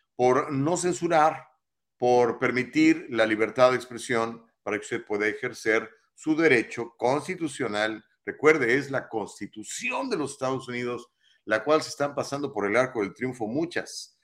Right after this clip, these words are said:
muchas organizaciones disque noticiosas, disques de redes sociales, en donde usted puede expresar sus puntos de vista, ¿no? Así que a partir de hoy,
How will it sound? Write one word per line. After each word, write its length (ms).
muchas 340
organizaciones 1160
disque 380
noticiosas, 880
disques 560
de 100
redes 340
sociales, 560
en 100
donde 120
usted 320
puede 400
expresar 500
sus 160
puntos 340
de 100
vista, 500
¿no? 260
Así 240
que 80
a 100
partir 440
de 100
hoy, 480